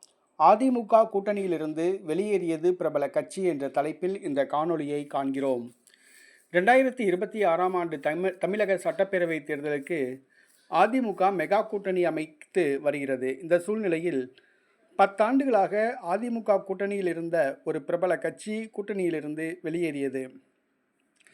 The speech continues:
ஜனநாயக முஸ்லிம் கட்சி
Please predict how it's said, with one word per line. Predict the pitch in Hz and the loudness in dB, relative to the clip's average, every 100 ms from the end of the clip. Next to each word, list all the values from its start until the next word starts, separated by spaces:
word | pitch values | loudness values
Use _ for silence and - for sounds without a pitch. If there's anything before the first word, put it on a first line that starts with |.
| _ _ | _ _
ஜனநாயக | - 147 185 269 254 247 226 233 247 | 2 6 8 6 6 4 4 2 0
முஸ்லிம் | 226 175 180 233 226 208 | 0 -4 -2 -2 0 2
கட்சி | 160 156 - 147 127 - | 0 0 -2 -2 -4 -10